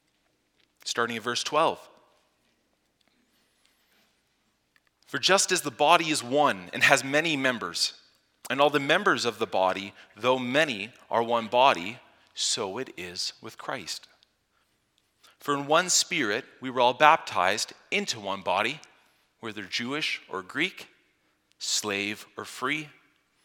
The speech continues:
all were made to drink of one Spirit. For the body does not consist of one member,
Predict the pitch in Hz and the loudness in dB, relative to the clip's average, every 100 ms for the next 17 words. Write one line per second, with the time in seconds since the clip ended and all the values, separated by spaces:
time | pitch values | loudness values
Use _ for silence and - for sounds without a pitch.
0 | _ _ _ _ 107 127 131 131 139 113 | _ _ _ _ 0 0 0 -4 -8 -6
1 | 87 85 - _ _ _ - 104 101 92 | -8 -10 -16 _ _ _ -18 -12 -10 -10
2 | 95 85 90 90 - 80 90 - _ _ | -12 -14 -10 -10 -10 -12 -12 -16 _ _
3 | _ _ _ _ _ _ _ _ _ _ | _ _ _ _ _ _ _ _ _ _
4 | _ _ - 98 110 110 127 131 123 - | _ _ -14 -10 -6 -4 -4 -8 -12 -20
5 | - 95 113 98 - 165 - 147 - - | -14 -2 2 2 0 -2 0 0 0 -4
6 | - _ _ - 98 98 110 113 98 92 | -10 _ _ -12 -12 -6 -6 -6 -6 -8
7 | 90 92 90 | -6 -8 -10